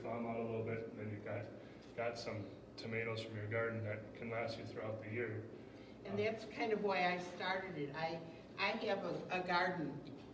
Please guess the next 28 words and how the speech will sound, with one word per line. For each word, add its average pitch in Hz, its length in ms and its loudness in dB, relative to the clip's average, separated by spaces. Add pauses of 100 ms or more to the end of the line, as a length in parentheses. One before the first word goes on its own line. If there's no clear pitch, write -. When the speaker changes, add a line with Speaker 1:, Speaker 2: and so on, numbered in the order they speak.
Speaker 2:
box. 143 420 0
In 160 80 -6
fact, 180 320 2
this 185 160 0
year 170 220 0
I 156 60 2
got 156 260 -4
two - 220 -8
boxes - 400 -2 (640)
back 143 340 -2
there. 131 200 -2 (520)
And 165 140 -2
I 165 120 0 (100)
found 185 280 2
out 160 200 2
one 185 120 0
of 185 120 2
the 170 80 4
things 175 360 -2
that 160 220 -2
grows 160 260 2 (120)
pretty 165 220 -6
good 175 200 0
back 147 320 -2
there 147 340 0
are 143 280 -2 (420)
cherry 214 360 2
tomatoes. 190 600 2